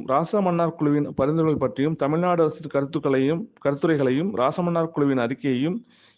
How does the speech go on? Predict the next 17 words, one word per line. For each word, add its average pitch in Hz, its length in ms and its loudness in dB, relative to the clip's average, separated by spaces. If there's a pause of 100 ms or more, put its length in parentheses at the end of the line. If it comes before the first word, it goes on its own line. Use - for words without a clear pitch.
இப்பேரவை 151 520 2
ஆய்வுக்கு 151 400 0
எடுத்துக்கொண்டு, 131 560 -2 (220)
பல்வேறு 165 680 2
மொழி, 147 380 2 (100)
நாகரிகம், 143 720 0
பண்பாடு 151 640 0
ஆகியவைகளை 143 440 0
கொண்ட 127 300 -4
இந்திய 151 400 0
நாட்டின் 135 360 -2
ஒருமைப்பாட்டை 131 640 0
பேணி 131 300 -2
காக்கவும், 127 500 -2 (800)
பொருளாதார 196 540 4
வளர்ச்சியை 156 400 2
மேம்படுத்தவும், 143 760 2